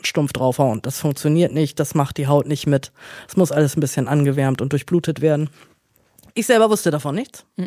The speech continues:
Speaker 2: ganz kurz, Mors, das, den Begriff hattest du jetzt schon zweimal gesagt. Es ist
Speaker 1: Ach,
Speaker 2: der Po, ne?
Speaker 1: das ist der Po, ja, Entschuldigung.
Speaker 2: Okay,
Speaker 1: Das
Speaker 2: nee,
Speaker 1: ist,
Speaker 2: ganz
Speaker 1: ist
Speaker 2: gut.
Speaker 1: Ost-, Ostfriesisch.
Speaker 2: <laughs>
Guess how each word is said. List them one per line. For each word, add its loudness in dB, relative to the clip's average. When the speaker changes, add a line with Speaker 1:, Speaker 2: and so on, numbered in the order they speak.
Speaker 2:
ganz 0
kurz, -2
Mors, 0
das, -6
den -6
Begriff -8
hattest -8
du -4
jetzt -8
schon -6
zweimal -2
gesagt. -8
Es -6
ist 6
Speaker 1:
Ach, 2
Speaker 2:
der 2
Po, 0
ne? -2
Speaker 1:
das -2
ist -6
der 2
Po, -2
ja, 0
Entschuldigung. 0
Speaker 2:
Okay, 0
Speaker 1:
Das -2
Speaker 2:
nee, -2
Speaker 1:
ist, 0
Speaker 2:
ganz 2
Speaker 1:
ist -2
Speaker 2:
gut. 6
Speaker 1:
Ost-, -4
Ostfriesisch. -2
Speaker 2:
<laughs> 6